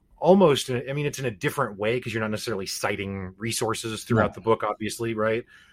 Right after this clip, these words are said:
Speaker 1: But at the same time, like, the, the, the need to be accurate, especially when dealing with a sensitive topic like that,
Speaker 2: Hmm.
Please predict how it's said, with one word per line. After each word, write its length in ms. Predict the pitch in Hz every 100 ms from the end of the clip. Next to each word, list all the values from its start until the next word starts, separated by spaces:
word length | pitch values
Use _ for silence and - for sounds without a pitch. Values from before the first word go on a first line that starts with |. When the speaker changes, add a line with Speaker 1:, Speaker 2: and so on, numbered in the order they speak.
| _ _ _ -
Speaker 1:
But 120 | 151
at 80 | 143
the 60 | 127
same 280 | - 156
time, 420 | 120 139 165 160 120
like, 340 | 107 101 - _ _ _ _ _ _ _ _ _ _ _ _ 131
the, 340 | 127 117 117 -
the, 380 | 113 110 104 95 _ _
the 120 | 120 123
need 360 | 120 156 147
to 60 | 117
be 240 | 120 120
accurate, 600 | 98 120 - 92 87 95 -
especially 500 | - - 170 - 117
when 140 | 98
dealing 280 | 90 98 92
with 100 | 90
a 40 |
sensitive 360 | 98 104 92 85
topic 360 | 113 135 -
like 200 | 92 90 -
that, 220 | 90 95
Speaker 2:
Hmm. 140 | 117